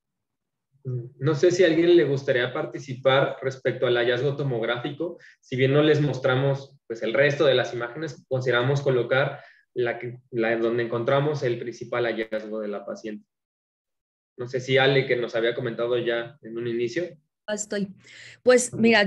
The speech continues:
Speaker 2: no soy experta, <laughs> pero
Speaker 1: Ujú.
Speaker 2: veo, eh, alteraciones en el llenado de, de la arteria pulmonar. No sé si estoy en lo correcto.
Speaker 1: Sí, así es. Muy bien, Ale. Justamente tiene un defecto en el llenado.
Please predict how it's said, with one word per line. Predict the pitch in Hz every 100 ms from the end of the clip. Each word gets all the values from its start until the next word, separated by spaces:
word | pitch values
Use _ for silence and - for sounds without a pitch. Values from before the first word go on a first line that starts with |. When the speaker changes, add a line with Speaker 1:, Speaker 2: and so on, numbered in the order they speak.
| 190
Speaker 2:
no | 190 214
soy | 233
experta, | 214 - 214 220 294 370
<laughs> | 220 226 247 233
pero | 269 277 330 - 127
Speaker 1:
Ujú. | 160
Speaker 2:
veo, | 196 240 240 247 240 233 220 196 147 -
eh, | 208 202
alteraciones | 202 208 208 214 233 240
en | 220
el | 202
llenado | 185 190 202 202 214 220
de, | 196 185 180 175 185 185 185 _ _ _ _ _ _ _ _ _ _ _ -
de | 170 185 185 185 180 175 175
la | 175
arteria | 175 190 202 202
pulmonar. | 185 180 170 180 185
No | 180
sé | 185 190
si | 185
estoy | 185 185
en | 185
lo | 180
correcto. | 185 180 185 - - _ _ _ _ _
Speaker 1:
Sí, | 113 117
así | 117 113 131
es. | 127 123
Muy | 135 127
bien, | 135 127
Ale. | 120 117 - _ _ _
Justamente | 131 160 160 139 123
tiene | 143 151
un | 143
defecto | 127 135 131 147
en | 135
el | 117
llenado. | 117 117 120 135 208